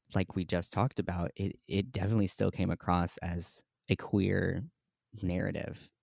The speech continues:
even without there having to be homophobia in the mix. You know, so it was still relatable without having to re-experience, in a kind of way, some trauma, you know? And I think that was a really interesting choice and a smart choice.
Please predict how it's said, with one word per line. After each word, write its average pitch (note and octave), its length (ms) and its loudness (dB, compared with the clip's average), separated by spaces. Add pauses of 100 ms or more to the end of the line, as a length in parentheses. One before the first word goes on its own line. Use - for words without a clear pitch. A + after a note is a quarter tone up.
even G2 260 6
without F#2 420 0
there F#2 100 2
having F2 240 0
to F2+ 80 -6
be E2+ 160 -2
homophobia F2 600 0
in - 100 -4
the - 80 -6
mix. - 440 -8 (440)
You G2+ 100 2
know, F2+ 160 4
so F#2+ 220 4
it F2+ 80 2
was F2+ 100 0
still G#2+ 340 6
relatable F2+ 680 0 (400)
without F#2+ 420 -2
having F2+ 340 -2
to F2 440 -2 (240)
re-experience, F#2 1900 -4 (240)
in F2+ 120 0
a F2 40 -4
kind F2 200 -4
of E2 60 -8
way, E2 340 -8 (280)
some - 180 0
trauma, A2+ 460 0
you G#2 80 -2
know? - 260 -2 (260)
And F#2+ 120 -2
I F2 80 -4
think F#2+ 160 -6
that E2+ 160 -2
was - 360 -6 (260)
a G2+ 40 -2
really F#2 180 0
interesting F2 460 -2
choice - 520 -2
and E2+ 280 -6
a G2 60 -4
smart - 260 0
choice. - 460 -4